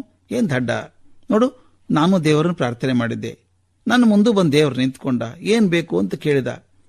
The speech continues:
ನಾನು ಹಣ ಕೇಳಿದ್ನಾ? ಇಲ್ಲ. ವರ ಬೇಡಿದಾಗ ನಾನು 'ವೈರಾಗ್ಯ ಕೊಡು ಸ್ವಾಮಿ, ಜ್ಞಾನ ಕೊಡು, ಭಕ್ತಿ ಕೊಡು' ಅಂತ ಕೇಳ್ಕೊಂಡೆ.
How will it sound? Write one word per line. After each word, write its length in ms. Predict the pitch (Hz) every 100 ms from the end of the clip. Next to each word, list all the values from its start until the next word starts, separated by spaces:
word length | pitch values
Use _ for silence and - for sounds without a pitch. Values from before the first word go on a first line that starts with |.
| _
ನಾನು 160 | 139 131
ಹಣ 200 | 123 151
ಕೇಳಿದ್ನಾ? 680 | 143 143 139 131 143 147 - _ _ _
ಇಲ್ಲ. 340 | 165 175 135 - _ _ _ _ _ -
ವರ 240 | 123 135
ಬೇಡಿದಾಗ 460 | 123 127 131 143 202 180 - - _
ನಾನು 300 | 120 117 113 - -
'ವೈರಾಗ್ಯ 500 | 127 147 160 156 151
ಕೊಡು 240 | 131 123
ಸ್ವಾಮಿ, 440 | 113 120 113 110 196
ಜ್ಞಾನ 460 | 117 117 135 175 180
ಕೊಡು, 440 | 143 120 110 107 _ _ _ -
ಭಕ್ತಿ 320 | 135 - 233
ಕೊಡು' 340 | 180 135 110 - -
ಅಂತ 140 | 156 175
ಕೇಳ್ಕೊಂಡೆ. 560 | 156 139 135 127 -